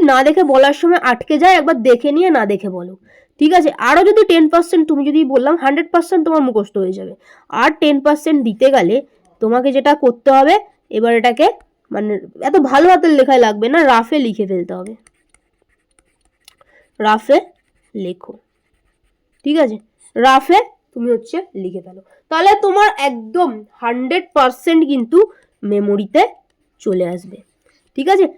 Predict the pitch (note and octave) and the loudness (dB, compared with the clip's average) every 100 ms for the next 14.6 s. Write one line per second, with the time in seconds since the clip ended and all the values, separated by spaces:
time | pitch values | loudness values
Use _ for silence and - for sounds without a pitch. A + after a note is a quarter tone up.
0 | _ - B3+ C4+ G4+ G#4+ A4+ A#4+ G#4+ D4 | _ -6 0 2 4 4 4 6 4 2
1 | C4+ E4 E4+ F#4+ F#4 D4+ C#4 E4+ B3 C#4 | 2 0 2 4 4 2 0 -2 0 0
2 | C#4+ D4+ E4 E4 F4 F4+ C#4+ A#3+ B3 - | 0 0 -2 -2 0 0 0 -2 -6 -6
3 | D#4+ F4+ E4 C4+ A#3 D#4 G4+ B4+ B4+ C4+ | -2 -2 0 -2 0 2 4 2 2 0
4 | C4 C#4+ E4+ G4 A4+ - _ _ C4+ D#4+ | 0 0 -2 -4 -4 -10 _ _ -8 -6
5 | D#4+ - F4+ F4 G#4+ C4+ A#3+ B3 A#3 D4+ | -6 0 0 2 -2 0 -4 -6 -6 -6
6 | F#3+ F#3 F#3 E3+ F#3+ A#3+ B3+ D#4+ D4+ F#4+ | -6 -10 -14 -18 -12 -10 -8 -8 -2 0
7 | D4+ A3 C#4 G3 E3+ E3+ E3+ F3 F3 _ | 2 0 -4 -8 -12 -14 -20 -20 -20 _
8 | _ _ _ _ _ - F4 A4 G4+ B3+ | _ _ _ _ _ 0 4 6 4 0
9 | - D4 D#4+ F4 F#4 G#4+ D#4 A3+ _ _ | -4 -2 0 0 0 2 0 -2 _ _
10 | _ _ _ _ _ _ _ _ _ _ | _ _ _ _ _ _ _ _ _ _
11 | _ _ _ _ _ _ _ _ _ _ | _ _ _ _ _ _ _ _ _ _
12 | _ _ - E4+ D4+ C#4 E4 E4 D4 D#4 | _ _ 0 4 6 6 6 8 8 8
13 | E4+ E4 D4+ D#4+ D#4 D#4+ D#4 D#4+ D#4 C#4+ | 6 6 4 2 4 4 6 4 2 0
14 | D4 D4+ D4 D4+ C#4 B3+ | 4 4 6 6 6 4